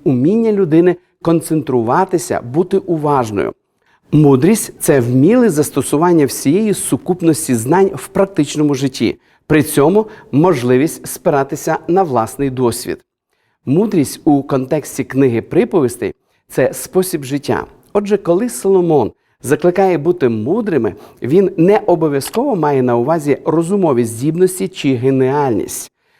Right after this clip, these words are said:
З іншого боку, коли в Біблії йдеться про розум, йдеться про розумний підхід до життя,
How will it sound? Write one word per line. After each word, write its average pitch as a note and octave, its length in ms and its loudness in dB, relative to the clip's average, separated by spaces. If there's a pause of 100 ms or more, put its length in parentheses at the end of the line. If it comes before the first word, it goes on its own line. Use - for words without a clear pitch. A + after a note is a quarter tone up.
(120)
З B2 160 -2
іншого C#3+ 360 4
боку, F3+ 380 2 (300)
коли D3 300 4
в F#3+ 120 -2
Біблії C3+ 600 -2
йдеться C#3+ 400 0
про C3 240 -2
розум, A2+ 440 0 (260)
йдеться G3 420 0
про E3 340 0
розумний E3 640 0
підхід D#3 460 -8
до D#3+ 100 -2
життя, C#3+ 420 -4